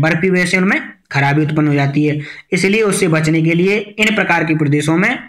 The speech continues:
जो automobiles होते हैं उनके radiators में antifreeze मिश्रण का इस्तेमाल किया जाता है। और इस प्रकार के मिश्रण में आपका जल और एथिलीन ग्लाइकोल पाई जाती है।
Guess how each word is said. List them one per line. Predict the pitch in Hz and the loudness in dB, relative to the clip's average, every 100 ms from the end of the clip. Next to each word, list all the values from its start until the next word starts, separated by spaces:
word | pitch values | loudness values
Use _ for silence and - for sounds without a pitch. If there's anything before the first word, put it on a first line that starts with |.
| _ 151 | _ -2
जो | 156 | 0
automobiles | 160 180 180 175 175 | 2 2 2 0 0
होते | 151 156 | 0 0
हैं | 220 214 | -2 -2
उनके | 190 190 226 208 | -2 0 0 0
radiators | 165 160 165 160 165 175 | 2 2 2 0 0 -2
में | 220 - | -4 -2
antifreeze | 170 170 190 165 160 156 | -4 0 0 0 0 0
मिश्रण | 160 139 143 | -2 0 -2
का | 143 | 0
इस्तेमाल | 139 151 190 247 - - _ - | -2 0 0 -2 -10 -20 _ -4
किया | 156 147 | 0 0
जाता | 143 143 | 0 0
है। | 143 139 143 - - _ | 0 -2 -4 -14 -20 _
और | 196 214 214 214 | -2 0 0 -2
इस | 202 | -2
प्रकार | 202 175 170 165 | -2 0 0 2
के | 160 | 2
मिश्रण | 160 160 165 | 2 0 2
में | 185 | 2
आपका | 175 175 214 226 - | 0 -2 -2 -2 -2
जल | 135 156 208 233 - _ | 0 0 0 -4 -12 _
और | 165 147 147 190 | -2 -2 -4 -2
एथिलीन | 180 180 208 240 - - _ _ _ _ - | 0 0 0 -2 -8 -18 _ _ _ _ -6
ग्लाइकोल | 147 143 147 190 254 214 - - _ _ _ _ _ | -2 0 0 0 -2 -6 -16 -20 _ _ _ _ _
पाई | 143 143 | -2 0
जाती | 135 135 151 | 0 0 0
है। | 156 143 - - | 0 0 -4 -12